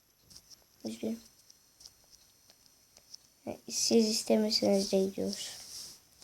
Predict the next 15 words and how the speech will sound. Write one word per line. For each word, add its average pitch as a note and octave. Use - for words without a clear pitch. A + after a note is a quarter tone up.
Ya F#3+
biraz C4+
üzüntülü C4
konuştum G#3+
ama A3+
olsun, A2
gidi-, G#2
gidiyoruz. G3+
Şimdi G#3+
gerçek G#3
yaşam G3+
başlıyor. G3
Gerçek G#3
yaşamı A3
yaptık G#3